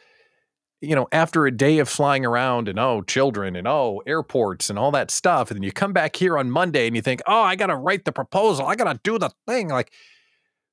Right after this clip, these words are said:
we bitch and we moan about the most in-, like, in-, just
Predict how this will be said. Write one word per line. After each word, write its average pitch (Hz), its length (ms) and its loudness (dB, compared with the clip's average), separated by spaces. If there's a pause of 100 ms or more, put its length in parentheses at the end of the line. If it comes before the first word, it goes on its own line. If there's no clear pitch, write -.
(120)
we 156 180 -8 (300)
bitch 202 580 0 (160)
and 143 200 -2
we 147 120 0
moan 139 1000 2
about 139 260 -2
the 156 80 -2
most 156 340 0
in-, 175 460 -2 (220)
like, 165 240 -4 (200)
in-, 190 600 -8 (500)
just - 280 -12